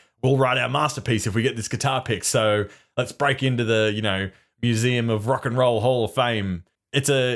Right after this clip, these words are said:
it's a very interesting premise for that kind of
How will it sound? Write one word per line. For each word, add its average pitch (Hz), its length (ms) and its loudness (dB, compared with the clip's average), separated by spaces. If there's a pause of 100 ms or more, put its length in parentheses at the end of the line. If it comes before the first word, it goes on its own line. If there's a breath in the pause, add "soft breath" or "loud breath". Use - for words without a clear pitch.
it's 131 120 -2
a 135 40 2
very 135 320 0
interesting 107 840 -4 (480)
premise 113 360 -2
for 101 340 0
that 98 240 -2
kind 101 260 0
of 92 380 -4